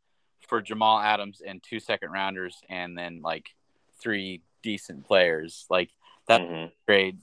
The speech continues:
Speaker 1: sound even shittier. But then on
Speaker 2: Mm-hmm.
Speaker 1: the other,
Speaker 2: Mm-hmm.
Speaker 1: yeah, we trade Russell Wilson, 'cause, like, last year I was straight up saying, "Dude, we should just trade Russell Wilson for Deshaun Watson straight up before all that crap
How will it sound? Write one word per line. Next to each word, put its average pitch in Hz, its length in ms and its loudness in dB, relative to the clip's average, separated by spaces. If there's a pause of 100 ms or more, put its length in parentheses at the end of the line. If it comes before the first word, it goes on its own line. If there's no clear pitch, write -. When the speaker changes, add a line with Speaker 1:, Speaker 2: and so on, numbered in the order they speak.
Speaker 1:
sound 101 360 -2
even 98 240 -8
shittier. 117 460 -2 (100)
But 120 160 2
then 151 420 6
on - 120 -6
Speaker 2:
Mm-hmm. 90 380 -2 (180)
Speaker 1:
the 139 60 0
other, 165 160 0
Speaker 2:
Mm-hmm. 85 240 -8 (160)
Speaker 1:
yeah, 107 220 -2 (580)
we 113 120 -8
trade 123 360 0
Russell 117 400 -2
Wilson, 113 640 -6
'cause, 123 200 -8
like, 110 180 -4
last 175 340 4
year 98 160 -4
I 113 80 2
was 110 120 -2
straight 113 220 -8
up 107 100 -10
saying, 92 280 -18
"Dude, 98 180 -18
we 104 100 -18
should 104 180 -20
just - 180 -20
trade 104 300 0
Russell 98 240 -2
Wilson 90 340 -4
for 90 160 -12
Deshaun 92 400 -6
Watson 92 300 -4
straight 107 320 -4
up 90 120 -2
before 98 380 0
all 92 140 2
that 85 260 -6
crap 110 320 2